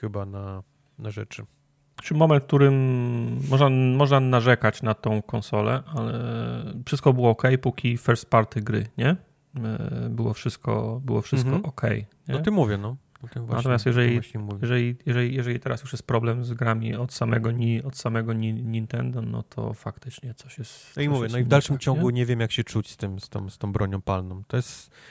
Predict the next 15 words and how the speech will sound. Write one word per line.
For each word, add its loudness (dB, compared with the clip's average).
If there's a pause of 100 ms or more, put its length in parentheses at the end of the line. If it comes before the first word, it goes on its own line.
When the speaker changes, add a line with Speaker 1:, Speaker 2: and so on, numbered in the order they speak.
(200)
Speaker 1:
niby 6
wszystko 0
jest 4
kreskówkowe 2
i -4
niby -2
wszystko -4
faktycznie -2
to -4
jest -2
lasery, -2
ale 2
jak 2
masz, 0 (520)
e, 2